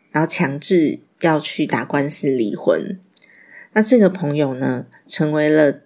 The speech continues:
大学讲师。这些人看起来都很乐天，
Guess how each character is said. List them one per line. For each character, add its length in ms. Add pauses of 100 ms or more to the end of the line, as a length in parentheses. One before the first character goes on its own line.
(140)
大 200
学 240
讲 260
师。 540 (1120)
这 120
些 220
人 460 (420)
看 220
起 100
来 80
都 140
很 120
乐 300
天， 420